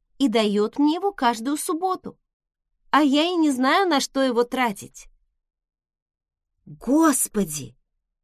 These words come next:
Так это ж целое богатство!» сказала Марта. «Ты можешь купить всё на свете, чего только пожелаешь. Плата за наш коттедж — один шиллинг три пенса.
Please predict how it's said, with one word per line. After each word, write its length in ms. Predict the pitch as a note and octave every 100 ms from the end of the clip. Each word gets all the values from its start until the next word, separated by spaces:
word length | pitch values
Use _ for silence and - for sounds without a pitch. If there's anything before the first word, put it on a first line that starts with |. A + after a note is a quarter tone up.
| _ _
Так 200 | G4+ -
это 220 | G#4+ G#4
ж 80 | -
целое 420 | - G#4+ G#4 G#4
богатство!» 960 | G4+ G4+ E4 G4+ F4 G#3 - F#3+ C#3 - _ _ _
сказала 500 | - - E3+ D3+ C#3+
Марта. 420 | D3 B2 - _ _ _ _ _ _ _ _ _ _
«Ты 120 | - F#4
можешь 380 | G#4+ G#4+ G4+
купить 440 | - F4+ - A#4 -
всё 280 | - G4 G4
на 160 | G4
свете, 720 | - - G4 G#4 F4 - D#3 - - -
чего 240 | E4+ D#4+
только 340 | C4+ E4+ D4 C#4+
пожелаешь. 760 | D4+ D#4 D#4 C4 D#3+ D3 - _ _ _ _ _ _ _ _ _ _
Плата 520 | - B3+ D#4 E4 C4 G#3+
за 180 | A3
наш 260 | B3 D4+ D4
коттедж — 800 | - A3 _ F#4 G4+ - - - _ _ _ _
один 480 | D#4+ D4 C4 G4 F4
шиллинг 560 | - F4 G4 D#4+ G#3 -
три 240 | D4+ F4+
пенса. 680 | - F4+ F4 C4 - B2